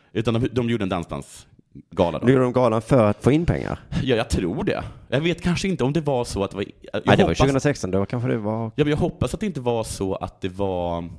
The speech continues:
Speaker 1: att det var en gala som bara skulle få in pengar och att den galan sen gjorde att de hamnade i skuld. Utan att de
Speaker 2: Mm.
Speaker 1: redan var i skuld och tänkte, "Nu gör vi en gala för att
Speaker 2: Mm.
Speaker 1: försöka", jag vet inte vad som är mest sorgligt.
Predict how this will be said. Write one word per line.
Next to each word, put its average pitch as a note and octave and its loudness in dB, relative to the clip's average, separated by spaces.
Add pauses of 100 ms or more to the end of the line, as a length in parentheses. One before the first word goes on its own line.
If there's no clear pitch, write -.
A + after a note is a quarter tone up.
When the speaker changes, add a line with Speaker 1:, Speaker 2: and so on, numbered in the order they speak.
(480)
Speaker 1:
att A2 -6
det G#2+ -6
var G2+ 0
en G2 -2
gala F2+ -2 (460)
som G#2+ -4
bara F#2+ 0
skulle F#2 -8
få F#2+ -6
in F2+ -6
pengar A2+ -2 (240)
och G#2+ 2
att G#2+ -4
den F2+ -4
galan E2 -2
sen D#2+ -8
gjorde D#2 -6
att C#2+ -8
de D#2 -8
hamnade D2 -8
i - -14
skuld. - -12
Utan - -6
att - -8
de - -6
Speaker 2:
Mm. - -2
Speaker 1:
redan F2 -6
var C3 0
i A2+ -6
skuld C#2 -10
och D#2 -12
tänkte, D#2+ -8
"Nu F2+ -6
gör F#2 -2
vi E2 -6
en D#2 -8
gala F2+ -2
för D#2 -6
att D2+ -8
Speaker 2:
Mm. F2 -4
Speaker 1:
försöka", D2+ -8 (180)
jag F2+ -10
vet F#2+ -6
inte E2 -8
vad D#2+ -6
som F#2 -6
är D2 -8
mest C2+ -12
sorgligt. - -12